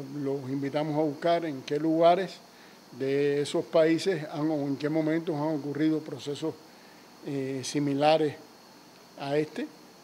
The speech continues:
y, eh, que puedan, eh, recoger un, además un pueblo con una motivación para participar, con una profundidad en eso, eh, en la expresión de esos criterios tan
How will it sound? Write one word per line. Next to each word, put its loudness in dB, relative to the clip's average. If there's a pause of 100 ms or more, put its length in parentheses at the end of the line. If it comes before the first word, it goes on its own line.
(160)
y, -4 (120)
eh, -10 (880)
que 0
puedan, 4 (300)
eh, -6
recoger 2
un, 0
además 2
un 0
pueblo 2
con -6
una -2
motivación -2
para -4
participar, -8
con -10
una -6
profundidad -8 (800)
en -8
eso, -2 (720)
eh, -8
en -8
la -6
expresión -4
de -2
esos -6
criterios -4
tan -8